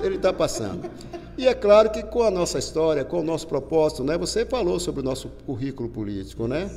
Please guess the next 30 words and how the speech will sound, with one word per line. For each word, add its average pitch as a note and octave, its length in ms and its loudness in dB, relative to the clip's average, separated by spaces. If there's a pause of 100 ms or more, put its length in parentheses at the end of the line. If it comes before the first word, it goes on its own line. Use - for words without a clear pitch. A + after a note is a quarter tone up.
(100)
Não A#2 120 -4
é - 20 -2
verdade? B2+ 400 -4
A - 20 -6
gente D#4+ 100 -8
tem F3+ 100 -2
um F3 40 0
currículo F#3+ 280 -2
político C#3+ 420 -8
que C#4+ 140 -10
pode, E3 400 -2
sim, D#3+ 460 -6 (540)
pode, D#3 380 0
diga B2+ 320 -6
assim, C3 880 -4
ajudar D3+ 580 -2
qualquer D#3 400 -6
gestão, C#3+ 680 -4 (160)
né? D3 260 -4 (340)
Digo C#3+ 240 -6
qualquer E3+ 600 -2
no F3+ 100 -2
sentido F3 760 -2
do D3+ 160 -4
bom, C#3 640 -2
da, A#2 260 -4
da, B2 220 -4
da D3 160 0
boa C#3 160 0
administração. B2+ 640 -4